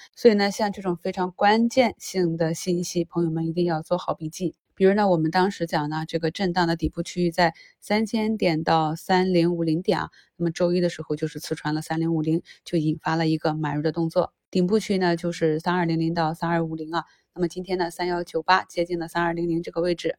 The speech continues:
也是可以作为我们日内操作的一个依据。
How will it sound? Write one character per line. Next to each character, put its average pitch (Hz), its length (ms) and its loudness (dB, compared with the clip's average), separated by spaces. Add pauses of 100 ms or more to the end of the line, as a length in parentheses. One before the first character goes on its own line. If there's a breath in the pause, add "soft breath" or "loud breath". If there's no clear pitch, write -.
(140)
也 180 140 4
是 180 160 -2
可 190 180 -2
以 175 300 0
作 - 160 -4
为 165 120 4
我 170 140 2
们 160 300 0 (140)
日 226 120 2
内 202 180 0
操 185 260 -2
作 180 160 -4
的 165 80 -2
一 165 80 -2
个 165 60 -6
依 165 160 -6
据。 - 240 -10